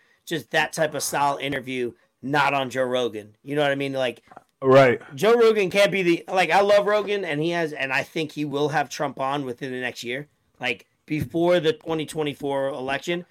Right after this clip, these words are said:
Speaker 1: Trump will be on Rogan. I don't know when, but he'll have him on for sure. Tru-, uh, Rogan shouldn't be the only person doing long-standing interviews and quality interview. We, we gotta have more of that, 'cause, uh,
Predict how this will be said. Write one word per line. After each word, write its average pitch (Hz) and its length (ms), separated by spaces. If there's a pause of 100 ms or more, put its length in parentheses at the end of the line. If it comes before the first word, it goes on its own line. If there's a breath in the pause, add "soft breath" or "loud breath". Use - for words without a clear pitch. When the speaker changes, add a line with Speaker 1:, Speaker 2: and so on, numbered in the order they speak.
(140)
Speaker 1:
Trump 143 340
will 139 160
be 131 160
on 123 160
Rogan. 127 480
I 131 120
don't 135 140
know 131 120
when, 147 440
but 135 260 (340 soft breath)
he'll 139 160
have 143 240
him 131 140
on 127 240
for 127 160
sure. 131 440 (400)
Tru-, - 300
uh, 226 200
Rogan 320 360
shouldn't 262 300
be 226 100
the 185 160
only 190 220
person 165 320
doing 147 440 (560)
long-standing 151 1040
interviews 131 520
and 117 120
quality 139 540
interview. 127 320
We, 165 140
we 208 140
gotta 226 300
have 151 460 (480)
more 151 340
of 104 120
that, 101 260
'cause, 123 320
uh, 135 520